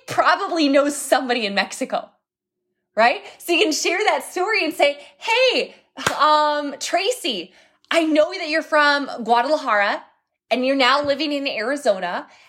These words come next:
but I wanted to follow up with you because I was just reading about our newest six-figure earner in, um, Acapulco.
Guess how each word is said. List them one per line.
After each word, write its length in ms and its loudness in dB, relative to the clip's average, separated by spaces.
but 100 4
I 80 6
wanted 320 -4
to 60 -10
follow 320 4
up 120 4
with 140 -4
you 80 -2
because 240 -2
I 140 4
was 180 -2
just 480 0
reading 560 -4
about 240 2
our 140 2
newest 460 -4
six-figure 540 -4
earner 440 0
in, 340 -2
um, 320 2
Acapulco. 920 0